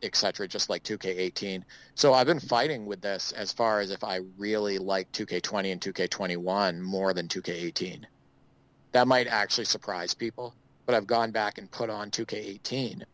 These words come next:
and after playing two K twenty and two K twenty-one, and sometimes there is less frustration with the player movement. But at the end of the day, with all the design decisions and everything that happened with two K eighteen, I have to put it,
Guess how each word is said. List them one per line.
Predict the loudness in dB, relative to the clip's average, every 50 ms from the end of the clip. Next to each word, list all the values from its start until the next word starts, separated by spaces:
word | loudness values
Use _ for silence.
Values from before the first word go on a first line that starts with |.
| _ 0
and | 2 2 2 2 0 -2 -4 -6 -4 0
after | 2 2 2 2 0 -4
playing | -2 -2 -4 -2 -2
two | -6 -6
K | -2 -2 -4
twenty | -2 0 -2 0 0 -2
and | -4 -6
two | -8 -6
K | -4 -4
twenty-one, | -4 -2 -2 -2 -2 -2 0 2 2 2 0 -2
and | -2 -2 0 -2 -2 -6 -12 _ -18 -6
sometimes | 0 2 4 4 4 4 2 2 2
there | 2 0 0
is | 2 0 -2 -2 -2
less | -2 -2 0 2 2 0
frustration | 2 0 -2 -2 -2 -2 0 -2 0 0 0 -2 -4
with | -6 -12
the | -14 -14
player | -12 -8 -8 -6 -6 -8
movement. | -10 -12 -14 -16 -16 -20 -20 -20 _ -20 -20 -20 -20 -20 -20 -20 -20 _ _ _ _ _ _ _ -6 4
But | 6 8 8 8 8 4 0 -4 -4 -6 -10 -12 -12 -12 -10 -4 -2
at | -2 0
the | 2 4 4
end | 4 4 4
of | 2 2
the | 2 0
day, | 4 4 4 4 4 4
with | 2 2 2
all | 2 2 2
the | 0 0
design | 0 0 -2 0 2 2 2 2 0 -2
decisions | -2 0 2 2 2 2 0 -4 -6 -6 -6 -6 -4
and | -4 -4 -4
everything | -2 0 0 0 0 -2 -2 -2
that | -2 0
happened | 2 2 2 2 0 -4
with | -4 -2
two | -2 -4 -4
K | 0 0
eighteen, | 2 2 2 0 0 0 -2 0 0
I | 2
have | 2 4 2 2 2 0
to | -4
put | -6 -4 -2 0
it, | 0 0 -2